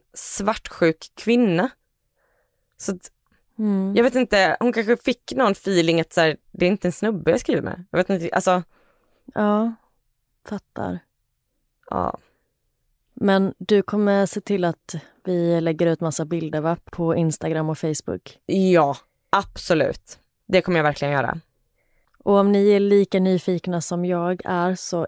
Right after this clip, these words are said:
Speaker 2: in och kolla på Nära Ögat Podd på Instagram och Facebook.
Speaker 1: Ja,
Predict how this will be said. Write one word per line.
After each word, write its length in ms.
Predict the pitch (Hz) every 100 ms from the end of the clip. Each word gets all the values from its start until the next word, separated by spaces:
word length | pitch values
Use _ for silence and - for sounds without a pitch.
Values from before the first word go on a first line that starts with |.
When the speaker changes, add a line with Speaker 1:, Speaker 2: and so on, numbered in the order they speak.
| -
Speaker 2:
in 300 | 202 190 190
och 120 | 185
kolla 340 | 190 170 160
på 540 | 160 - 165 160 156 185
Nära 500 | 208 180 175 165 165 - 160
Ögat 240 | 156 -
Podd 340 | - 151 -
på 100 | -
Instagram 460 | 165 147 151 156 151
och 80 | 151
Facebook. 520 | 156 - - - - _ _ _ _ -
Speaker 1:
Ja, 260 | 185 170